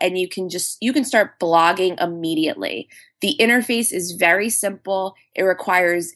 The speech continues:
zero, and I mean zero, coding or knowledge of what even that means. You can just start typing away, save, and publish a draft as easy as that. So there really is no excuse from a technical standpoint on why you shouldn't be blogging.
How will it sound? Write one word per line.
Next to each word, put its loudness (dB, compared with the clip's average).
zero, 0
and 0
I 2
mean -4
zero, 0
coding 0
or 0
knowledge 2
of -2
what 2
even -2
that 0
means. -4
You 0
can 2
just -2
start 0
typing 0
away, 2
save, 0
and -8
publish -6
a -6
draft 0
as -6
easy -8
as -2
that. -8
So -12
there 6
really 4
is 4
no 4
excuse 0
from -4
a -2
technical -4
standpoint -2
on -2
why 2
you 0
shouldn't -8
be -10
blogging. -6